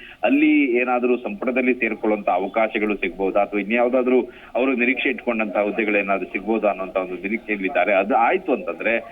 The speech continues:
ಅವರು ಕಾಂಗ್ರೆಸ್ನಲ್ಲಿ ಮುಂದುವರಿಯೋ ಸಾಧ್ಯತೆ ಇರುತ್ತೆ. ಇಲ್ಲ ಅಂತಾದ ಪಕ್ಷದಲ್ಲಿ ಬಿ ಜೆ ಪಿಯ ಒಂದು ಈ, ಆ, ಪ್ರಯತ್ನಕ್ಕೆ ಅವರು ಸ್ಪಂದಿಸ್ತಾ ಹೋದ್ರೆ ಖಂಡಿತವಾಗಿಯೂ ಲೋಕಸಭೆ ಚುನಾವಣೆಗೂ ಮುಂಚಿತವಾಗಿನೇ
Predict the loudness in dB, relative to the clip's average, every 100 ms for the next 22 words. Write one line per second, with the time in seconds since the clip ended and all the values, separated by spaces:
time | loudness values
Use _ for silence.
0 | -16 -2 0 2 0 0 0 0 -2 -2
1 | -2 -4 -2 -4 -4 -2 -2 -2 -6 0
2 | 2 4 2 -2 -4 -4 -6 -6 -6 0
3 | 2 0 -4 -20 -20 -4 0 2 2 0
4 | 2 2 2 2 0 -2 -2 0 2 2
5 | 2 2 0 0 0 -2 -2 -2 -2 -2
6 | -8 -2 0 2 2 0 -2 -4 -4 -4
7 | 0 0 2 0 0 -2 -2 -2 0 0
8 | 0 0 2 0 0 -2 -2 -2 0 0
9 | 0 0 -2 -2 -4 -2 0 0 0 -2
10 | -2